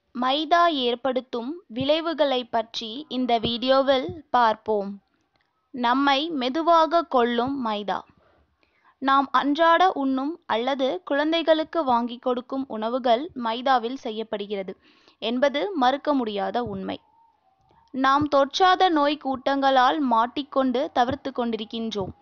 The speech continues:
அதன் மூல காரணம் எது என்று தேடி பார்த்தால் நாம் உண்ணும் உணவுதான். இரத்த சர்க்கரை நீரிழிவு, கொழுப்பு, இதய நோய், எடை அதிகரிப்பு, உடல் பருமன், அலர்ஜி, செரிமான கோளாறு,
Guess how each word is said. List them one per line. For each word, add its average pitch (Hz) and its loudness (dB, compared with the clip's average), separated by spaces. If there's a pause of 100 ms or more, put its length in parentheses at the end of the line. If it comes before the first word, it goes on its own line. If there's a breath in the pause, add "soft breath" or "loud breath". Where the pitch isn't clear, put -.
(340 soft breath)
அதன் 220 2
மூல 269 2
காரணம் 269 2
எது 247 -2
என்று 254 -2
தேடி 233 -2
பார்த்தால் 262 2
நாம் 254 2
உண்ணும் 269 0
உணவுதான். 202 -4 (1300)
இரத்த 254 2
சர்க்கரை 294 2
நீரிழிவு, 254 0 (180)
கொழுப்பு, 269 0 (100)
இதய 247 -2
நோய், 277 2
எடை 233 0
அதிகரிப்பு, 240 0 (640 soft breath)
உடல் 277 2
பருமன், 277 2 (180)
அலர்ஜி, 233 -2 (480)
செரிமான 262 -2
கோளாறு, 254 0